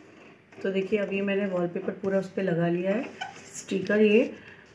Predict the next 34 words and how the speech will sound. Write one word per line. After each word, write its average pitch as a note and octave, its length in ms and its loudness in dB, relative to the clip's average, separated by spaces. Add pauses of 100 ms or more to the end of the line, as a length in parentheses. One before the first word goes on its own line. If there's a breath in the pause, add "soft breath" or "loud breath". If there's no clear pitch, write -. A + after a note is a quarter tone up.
(120)
और F3+ 440 2 (160)
इसमें A3+ 280 -2
थोड़ा A3 260 8 (500)
एक F#3+ 140 2
लोग G3+ 180 4
की A3+ 80 4
help F#3+ 280 4
और F#3+ 140 8
लगती F#3+ 340 2
है, G#3+ 60 4
दो G3+ 140 0
लोग F#3 200 0
मिलके F3+ 260 2
लगाएंगे F3+ 360 2
तो G3+ 80 -4
ज़्यादा F3+ 300 2
ये F#3+ 120 6
wrinkles F#3 460 2
नहीं F#3+ 160 4
आएंगे। F3 340 4 (580 loud breath)
और E3+ 500 2 (520 loud breath)
ये F#3+ 220 2
पूरा F#3+ 260 2
मैंने F#3+ 240 4
complete F3+ 400 -2
इसको F#3+ 240 -2
चिपका F3+ 380 -4
लिया E3 200 4
है। E3+ 140 2
अब G#3+ 100 0
मैं A3 140 6
इसका A3+ 240 2
top G3 320 2
बनाऊंगी। F#3 380 0